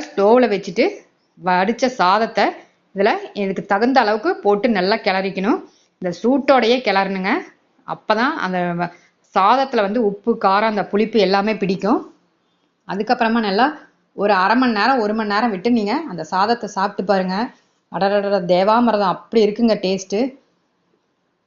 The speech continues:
ஏன்னா இதை கண்டிப்பா நம்ம செஞ்சோம்னா ஒரு நாலு வீட்டுக்காவது வாசம் போகும், அந்த அளவுக்கு இருக்கும். பாருங்க, இதுல நான் கொஞ்சம் மட்டும்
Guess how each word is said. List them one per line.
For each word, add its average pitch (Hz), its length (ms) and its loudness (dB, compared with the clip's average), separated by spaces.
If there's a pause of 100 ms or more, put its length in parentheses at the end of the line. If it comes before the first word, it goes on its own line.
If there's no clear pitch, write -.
(120)
ஏன்னா 202 300 0 (240)
இதை 175 100 -2 (180)
கண்டிப்பா 233 520 2
நம்ம 226 220 -2
செஞ்சோம்னா 202 460 0
ஒரு 180 80 -2 (100)
நாலு 185 260 0
வீட்டுக்காவது 208 460 0
வாசம் 175 320 -2
போகும், 185 260 -2 (240)
அந்த 180 180 -4
அளவுக்கு 214 280 2
இருக்கும். 185 260 -2 (800)
பாருங்க, 208 220 0
இதுல 208 200 -2
நான் 185 180 -6
கொஞ்சம் 233 320 2
மட்டும் 226 220 -2